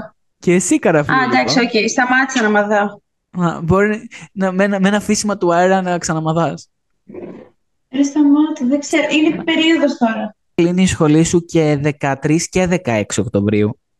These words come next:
Speaker 2: Και τις δύο μέρες.
Speaker 1: Και τις δύο φορές, γιατί λέει, μας βγήκε ανακοίνωση σήμερα ότι και οι επαναληπτικές, ανεξαρτήτως, θα πιαστεί ότι είναι κλειστά.
Speaker 2: Εμένα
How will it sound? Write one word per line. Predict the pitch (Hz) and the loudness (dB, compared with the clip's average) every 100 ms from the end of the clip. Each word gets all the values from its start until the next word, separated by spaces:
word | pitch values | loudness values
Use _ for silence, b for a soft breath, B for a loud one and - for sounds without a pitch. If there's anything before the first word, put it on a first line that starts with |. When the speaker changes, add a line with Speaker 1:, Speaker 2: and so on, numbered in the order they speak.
| _ _ _ _ _ _ _ _ _ _ _ _ _ _ _ _ _ | _ _ _ _ _ _ _ _ _ _ _ _ _ _ _ _ _
Speaker 2:
Και | 302 | -2
τις | 311 277 | 2 4
δύο | 262 233 | 4 2
μέρες. | 202 190 - - _ | 2 2 0 -6 _
Speaker 1:
Και | - 202 | -4 0
τις | 160 135 | 0 2
δύο | 131 123 | 0 2
φορές, | 127 123 147 180 | 0 2 0 0
γιατί | 170 170 170 | 0 0 0
λέει, | 185 202 190 143 165 | 2 4 2 0 -4
μας | 175 160 | -2 -2
βγήκε | 196 202 | -2 -2
ανακοίνωση | 185 202 190 180 | -2 -2 -2 0
σήμερα | 196 196 | 0 0
ότι | 185 | 0
και | 175 | 0
οι | 170 | 2
επαναληπτικές, | 170 165 160 156 165 208 214 | 2 0 0 -2 -2 0 0
ανεξαρτήτως, | - 180 165 175 160 226 240 247 | -2 -4 -2 -4 -2 -2 -2 -2
θα | - 196 - - | 0 0 0 -8
πιαστεί | - 190 - 226 | -4 -2 0 2
ότι | 214 214 | 2 2
είναι | 214 | 2
κλειστά. | 202 185 156 | 0 -2 -2
Speaker 2:
Εμένα | 123 _ _ _ _ _ _ _ _ _ _ - 523 508 494 | -4 _ _ _ _ _ _ _ _ _ _ -4 2 4 6